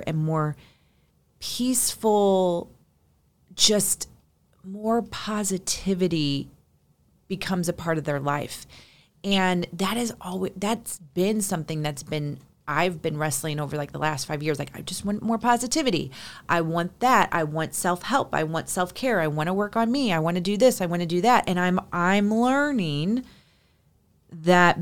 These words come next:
being a part of this job and being a part of the church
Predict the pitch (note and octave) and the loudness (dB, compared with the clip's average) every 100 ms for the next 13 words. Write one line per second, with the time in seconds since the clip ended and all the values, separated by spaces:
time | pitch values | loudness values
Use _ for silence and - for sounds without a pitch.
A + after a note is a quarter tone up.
0 | D#3+ C#3+ - _ D3+ F3+ G3+ A3+ B3 A#3+ | -4 -4 -8 _ 2 4 6 4 4 2
1 | G3 F#3+ F#3+ - E3+ D#3+ D#3 C#3+ C3+ - | 4 6 6 2 2 4 4 0 -10 -18
2 | - _ _ _ _ _ _ _ _ _ | -20 _ _ _ _ _ _ _ _ _
3 | _ D#3+ F3 A#3 G#3 F3+ G#3 E3 D3 F#3+ | _ 0 2 4 2 2 6 8 8 6
4 | G3 - _ _ E3+ D#3+ E3+ F#3+ A#3 A#3 | 2 -6 _ _ -4 0 2 2 2 2
5 | A#3+ A#3+ D4 - D#3+ E3+ - - | 2 2 0 4 6 4 0 -2